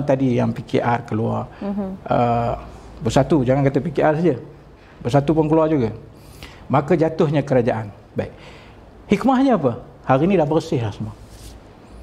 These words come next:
Speaker 1: Bila dah semua bersih, kita sangat berhati-hati, uh, Mas Tura, untuk mengulangi. Sebab itu bila muda nak masuk, cuba tengok macam mana reaksi, uh, apa itu, uh, Pakatan Harapan.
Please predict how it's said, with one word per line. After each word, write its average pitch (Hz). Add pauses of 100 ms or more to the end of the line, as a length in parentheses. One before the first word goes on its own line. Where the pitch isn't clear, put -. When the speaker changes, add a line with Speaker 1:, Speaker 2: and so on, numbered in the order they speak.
(280)
Speaker 1:
Bila 170
dah 170
semua 175
bersih, 165 (480)
kita 208
sangat 202
berhati-hati, 165 (320)
uh, 139
Mas 143
Tura, 185
untuk 170 (580)
mengulangi. 165 (240)
Sebab 175
itu 247
bila 180
muda 190
nak 143
masuk, 202 (400)
cuba 165
tengok 156
macam 147
mana 147
reaksi, 135 (400)
uh, 131
apa 135
itu, 139 (480)
uh, 117 (240)
Pakatan 147
Harapan. 117